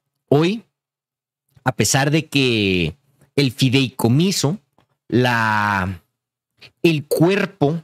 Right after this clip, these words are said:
legal que daba argumentos para el gasto de este recurso no existe, el recurso sí.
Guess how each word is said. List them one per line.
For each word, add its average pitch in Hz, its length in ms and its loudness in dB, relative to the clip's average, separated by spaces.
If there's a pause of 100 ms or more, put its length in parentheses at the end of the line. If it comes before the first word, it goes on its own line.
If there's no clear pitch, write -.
legal 135 720 0 (2250)
que 131 580 0 (100)
daba 160 360 2
argumentos 156 800 0
para 139 220 -2
el 120 180 0
gasto 160 480 0
de 156 80 2
este 170 240 0
recurso 131 720 0 (560)
no 104 180 2
existe, 190 760 -2 (580)
el 160 140 2
recurso 156 460 0
sí. 165 280 -2